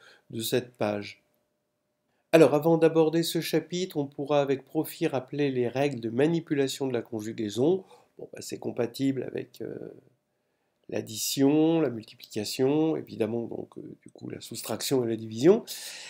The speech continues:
des parties réelles et imaginaires. Donc ça, c'est uniquement compatible avec l'addition, euh,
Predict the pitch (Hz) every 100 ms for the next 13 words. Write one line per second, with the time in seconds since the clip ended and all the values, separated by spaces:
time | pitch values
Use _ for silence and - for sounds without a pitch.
0 | - - 131 156 175 - 180 165 170 170
1 | 170 135 131 131 123 120 120 135 165 208
2 | - _ - 113 - 143 147 120 120 131
3 | 135 135 131 127 110 110 - 117 113 -
4 | 104 104 104 - 139 156 180 208 196 135
5 | -